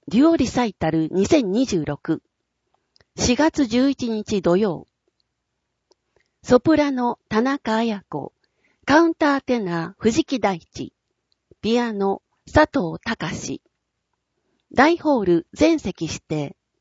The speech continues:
会場十三時三十分。開演十四時。一般三千五百円。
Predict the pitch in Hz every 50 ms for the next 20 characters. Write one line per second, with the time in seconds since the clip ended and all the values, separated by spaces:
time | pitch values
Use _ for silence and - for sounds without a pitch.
0 | _ _ _ _ _ _ _ _ _ _ - 262 302 311 294 262 - 277 262 247
1 | - - - 302 330 285 233 - 247 233 208 190 170 175 170 - 208 226 233 220
2 | - 196 190 - _ _ 165 156 151 151 - - _ _ _ _ _ _ _ _
3 | - 254 277 302 302 269 262 247 247 233 208 185 - 285 262 196 170 180 170 -
4 | - - - _ _ _ _ _ _ _ _ _ _ _ _ _ _ _ _ _
5 | _ _ - 233 220 - _ - 277 277 269 - - - - - 294 320 320 311
6 | - 302 247 202 175 170 185 196 220 247 247 - - 233 208 170 156 151 160